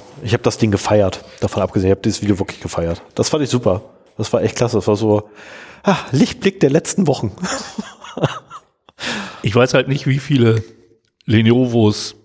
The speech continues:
Speaker 2: diesen Konnektor auf der Rückseite des Mainboards haben, ne? Ob das jetzt nur für ein Modell geht oder für viele.
Speaker 1: Oh, das waren
Speaker 2: Ich hab hier ein Lenovo ThinkPad vor mir, ist doch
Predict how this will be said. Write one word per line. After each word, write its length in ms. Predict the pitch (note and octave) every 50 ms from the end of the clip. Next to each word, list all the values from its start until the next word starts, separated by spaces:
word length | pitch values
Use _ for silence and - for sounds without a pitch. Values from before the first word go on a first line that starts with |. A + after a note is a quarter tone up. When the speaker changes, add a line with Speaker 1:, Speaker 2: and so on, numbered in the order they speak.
| _ _ _ - -
Speaker 2:
diesen 400 | A#2 G#2+ G#2+ A2+ G#2 G#2 A2 A2
Konnektor 600 | - A#2 G#2+ A2 - - - C3 A2+ G#2 A#2 B2+
auf 160 | B2+ A#2 -
der 120 | - A2+
Rückseite 320 | G#2 G#2 - C3 A2+ G2+ -
des 160 | G#2+ G2 -
Mainboards 440 | A2+ G#2+ G#2 G#2 G#2+ G2+ G#2+ G#2 -
haben, 200 | A#2 G2+ G2 G2
ne? 80 | A2 C3
Ob 120 | D#3+ -
das 140 | - A#2 -
jetzt 140 | C3+ B2 -
nur 120 | B2 A2+
für 140 | - - A#2+
ein 180 | A2 G#2+ A#2 C3
Modell 340 | B2+ A#2 A2+ B2+ A#2+ B2
geht 320 | A2+ A2+ A2+ A2+ A#2 A#2 -
oder 200 | - G#2 G2+ G2+
für 140 | - - A2
viele. 340 | - - C3 B2 A#2 A2+ - -
Speaker 1:
Oh, 160 | - D3 D#3+
das 160 | D3+ A#2+ -
waren 100 | B2 B2
Speaker 2:
Ich 60 | B2
hab 100 | F#3 F#3+
hier 180 | - F#3+ D3+ C#3+
ein 260 | C#3 C#3+ C#3+ C#3+ -
Lenovo 400 | C3 B2+ C3 C#3 C#3+ C3+ C3 C3+
ThinkPad 420 | C3+ - E3 C#3+ - - D3 C3 -
vor 200 | - - E3+ D#3
mir, 180 | C#3+ C3 - - - - -
ist 160 | C#3+ - -
doch 140 | - -